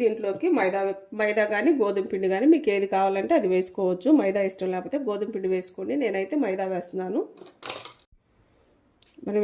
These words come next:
ఇలా జల్లెడ పట్టుకొని జల్లెడలో వేసుకోవాలి మైదా. అలానే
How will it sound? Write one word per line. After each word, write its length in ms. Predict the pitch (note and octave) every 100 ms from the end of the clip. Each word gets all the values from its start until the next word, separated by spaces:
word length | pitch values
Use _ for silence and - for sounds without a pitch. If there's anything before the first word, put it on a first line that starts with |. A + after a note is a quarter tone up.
| G3+
ఇలా 100 | G#3 G3
జల్లెడ 240 | F#3 F#3+ G3+
పట్టుకొని 400 | G3 - F#3+ B3+ F#4+ B3
జల్లెడలో 360 | G3+ G3+ G3+ F#3
వేసుకోవాలి 540 | F3+ F3 F3+ E3+ E3+ B3+ A3+
మైదా. 300 | E3+ F3+ D4 - _ _ _ _ _ _ _ _ _ _ _ _ _ _ _ _ _ _ F#3+
అలానే 360 | G3 F#3 A#3